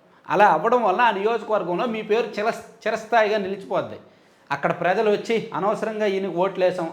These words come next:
అనవసరంగా ఈయన గెలిపించాం అనుకోకూడదు, ఆ పరిస్థితికి రాకూడదు. గత ఎమ్మెల్యేలు, వైసీపీ ఎమ్మెల్యేలు కొంతమంది ఆ పరిస్థితి తెచ్చుకున్నారు.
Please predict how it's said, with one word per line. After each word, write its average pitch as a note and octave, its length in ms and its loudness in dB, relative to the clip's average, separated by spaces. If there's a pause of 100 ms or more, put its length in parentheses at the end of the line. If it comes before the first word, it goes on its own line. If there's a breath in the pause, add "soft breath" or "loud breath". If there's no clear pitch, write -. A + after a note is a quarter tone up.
అనవసరంగా G#3 600 -2
ఈయన F3+ 300 -4
గెలిపించాం F3 540 -4
అనుకోకూడదు, F3 520 -6
ఆ B2+ 100 -8
పరిస్థితికి F3+ 500 -8
రాకూడదు. D3+ 460 -8 (760 soft breath)
గత F3+ 140 4
ఎమ్మెల్యేలు, A3+ 520 2
వైసీపీ G3+ 440 -4
ఎమ్మెల్యేలు G3+ 400 -2
కొంతమంది F#3+ 460 -2
ఆ E3 80 4
పరిస్థితి F3 420 -2 (100)
తెచ్చుకున్నారు. E3+ 580 -6